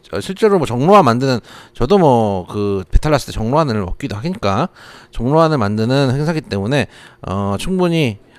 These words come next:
어, 조금 메리트는 있다라고 판단이 되는데, 제 생각엔 지금 어느 정도 저점인 것 같아요. 저점인 거는 같고, 어, 일단 요 정도 지지 라인에서 크게 무너지지 않으면은 저희, 전에도 이제 한 요 정도까지 한 만 이천사백 원대까지 왔는데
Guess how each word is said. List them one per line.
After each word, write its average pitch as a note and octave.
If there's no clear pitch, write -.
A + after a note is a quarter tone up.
어, F#2+
조금 C3+
메리트는 A2+
있다라고 G#2+
판단이 E3+
되는데, G2+
제 B2
생각엔 G#3
지금 A3
어느 D3
정도 G#3
저점인 G#3+
것 A#3
같아요. A2
저점인 D#3
거는 D3+
같고, G#2
어, G2+
일단 D3+
요 B2
정도 G#3
지지 C3+
라인에서 D3
크게 -
무너지지 C#3+
않으면은 A#2
저희, B2
전에도 F#3
이제 D3+
한 C#3+
요 G#2
정도까지 D3+
한 A#2+
만 B2
이천사백 B2
원대까지 D3
왔는데 G#2